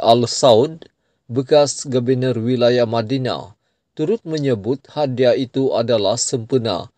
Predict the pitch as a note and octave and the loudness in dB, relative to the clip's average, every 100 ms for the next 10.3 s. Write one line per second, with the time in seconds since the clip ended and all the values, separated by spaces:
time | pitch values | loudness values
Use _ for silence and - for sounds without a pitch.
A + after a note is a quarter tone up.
0 | _ _ _ - F#3+ D#3+ F3+ D3 C3 C3+ | _ _ _ -8 -6 -4 -2 0 0 0
1 | C3+ C3 B2+ A#2+ A2+ A#2 G#2 B2+ A#2+ B2+ | 0 -2 -2 -4 -6 -8 -4 2 2 2
2 | G#2+ - A2 G#2+ A2+ A2+ - A2+ A2 A2+ | 0 -2 -6 -2 -2 -2 -4 -8 -2 -2
3 | G#2+ A2+ C3+ B2+ A2 F2+ - _ _ _ | 0 0 0 -2 -4 -6 -12 _ _ _
4 | - G#2+ A#2+ D3+ C#3+ - A#2+ A2 A2 A2+ | -8 -4 -4 -6 -8 -6 0 2 2 0
5 | A2 A2 A2 A2 G#2 C3 C#3+ C3+ G2 A2 | -2 -4 -2 -2 2 2 2 0 0 -2
6 | A2+ G#2 A2+ A#2 G2+ A#2+ G#2 A#2+ A2+ G#2 | -2 -2 -2 0 0 0 0 -4 0 0
7 | A#2+ A#2+ A#2 C#3+ C3+ A#2+ G#2+ - _ _ | 0 -2 -2 -2 -2 -2 -2 -4 _ _
8 | _ _ - F#3+ D#3+ C3 B2+ A2+ A#2+ A2+ | _ _ -2 0 0 -2 -6 -6 -6 -6
9 | G#2+ A#2 A2 A#2 - A#2 A2+ A#2+ B2 A2+ | -6 -6 -6 -8 -2 0 2 2 4 4
10 | F#2 D#2 - | 4 0 -14